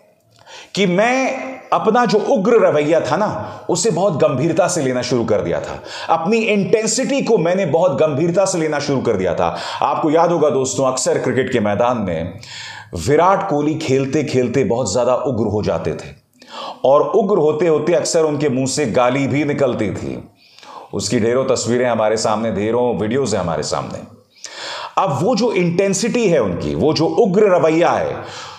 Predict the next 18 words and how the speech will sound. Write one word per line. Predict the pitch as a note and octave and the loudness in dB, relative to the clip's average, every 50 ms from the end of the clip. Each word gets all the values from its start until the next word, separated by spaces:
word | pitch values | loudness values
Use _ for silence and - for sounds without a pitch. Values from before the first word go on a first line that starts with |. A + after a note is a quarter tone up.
| - - | -12 -6
जो | G2+ - C#3+ F#3 G#3+ | -4 0 4 4 6
उनको | A3 G3+ G3+ F#3+ F3+ E3+ G3 G#3+ F#3 | 6 6 4 2 2 2 2 2 4
विजेता | B2+ A2 C#3+ B2+ G2+ D3 E3+ E3 E3+ A3+ G#3+ A3 | 2 2 0 0 2 2 0 2 4 4 4 4
भी | - - - B3 C4 | 4 4 2 2 4
बना | B3 B3+ A#3 G#3+ F#3+ E3+ | 4 4 4 4 4 4
रहा | C#3 C3 A#2 G#2 | 4 2 2 0
था, | F#2+ - G2 G2+ C3+ F3 F#3+ - - - - - - - - - - - _ _ - | 0 0 0 0 0 -2 -4 -8 -10 -14 -16 -20 -20 -20 -20 -20 -20 -20 _ _ -2
वो | G2+ C#3+ D3+ | 0 0 2
कहीं | D3+ D3+ D3+ C#3+ F3+ F#3+ | 2 2 2 2 2 0
ना | F#3+ F3 | -2 -2
कहीं | - C#3+ C3+ D#3 E3 | 0 0 0 0 0
उनके | C#3+ C3 B2 A#2+ A#2 C3+ A2+ | 0 -2 -2 0 0 -2 0
गले | F2 A2+ A2+ A2+ A#2 B2 | 0 0 0 0 0 -2
की | - - B2 | -2 -2 -4
फांस | - G#2+ - G2 G#2 G#2 G2+ - - - | -4 -4 -4 -2 -2 -2 -2 -2 -2 -2
बन | F2+ E2+ E2 | -2 -2 -4
गई | E2 D2+ B1+ | -4 -6 -6
थी | - - - - E3+ - | -8 -10 -14 -18 -18 -20